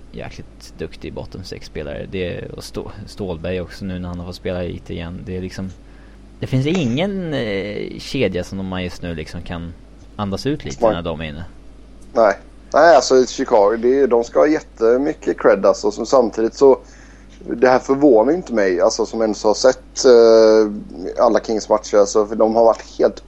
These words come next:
Speaker 2: otroligt värdelösa på bortais under hela slutspelet.
Speaker 1: Mm.
Speaker 2: Det, eh, jag, jag först-, alltså, man blir liksom helt,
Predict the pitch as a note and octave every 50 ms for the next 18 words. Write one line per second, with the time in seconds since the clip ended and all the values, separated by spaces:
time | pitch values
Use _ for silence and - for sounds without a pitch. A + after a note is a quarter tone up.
0 | - - B2+ - - - - - - - - - - - - B2 A#2 A#2+ B2 C3+
1 | C3+ - - - G#2+ - G#2 G#2+ G#2+ G#2+ G#2 G2+ - - A#2+ A2+ - - A2+ G#2
2 | G#2 A2+ G#2+ - - G#2 A#2 A#2+ - - - - - - - A#2+ A#2+ A2+ A2+ A2
3 | A#2 G#2+ G2+ - - A2+ G#2+ - - G#2 G#2 A2 - - - - - - - -
4 | - - - - - - - - - G2 A#2+ C3 A#2 A#2+ D#3 F3 - A#2+ A#2+ B2
5 | A#2+ A#2 A#2 A2+ A2+ A2+ A2+ A2+ A2+ A2 G#2 - D2 E2+ B2 C3 A#2+ A#2 B2 B2+
6 | A#2 - - A#2+ - - - - - - - C3 A#2+ - - B2+ A#2+ A#2 A#2+ B2+
7 | C#3 C#3+ C3+ B2 A#2+ A#2 B2 A#2+ A2+ A2+ A2+ A#2+ A2+ - B2 A#2+ A#2+ A#2 G#2+ G2+
8 | - - - - -